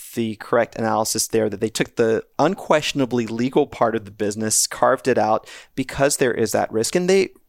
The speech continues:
cite the reputational risk that could hit dLocal since the companies come from a common well of ownership. That's a risk. And I also see, uh, competitive risk here.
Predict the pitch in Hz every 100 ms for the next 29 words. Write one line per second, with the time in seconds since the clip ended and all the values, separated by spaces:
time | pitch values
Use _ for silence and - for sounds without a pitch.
0 | _ - - - 156 160 - - - -
1 | _ 120 131 127 131 - - - - 269
2 | - 120 104 110 - - - - _ 113
3 | 123 120 117 - 113 113 139 - 135 170
4 | 151 110 - 139 147 131 123 - 135 -
5 | 120 117 - - - 135 123 123 - 113
6 | 98 - - 135 127 127 117 113 - -
7 | _ 117 120 117 - 107 - 123 143 147
8 | - - 101 _ - - _ 127 139 -
9 | 127 120 135 - 131 127 - _ _ _
10 | _ - 247 311 - 190 170 160 - 151
11 | 151 - - - - - - - 156 -
12 | 269 359 320 170 117 107 - - 110 107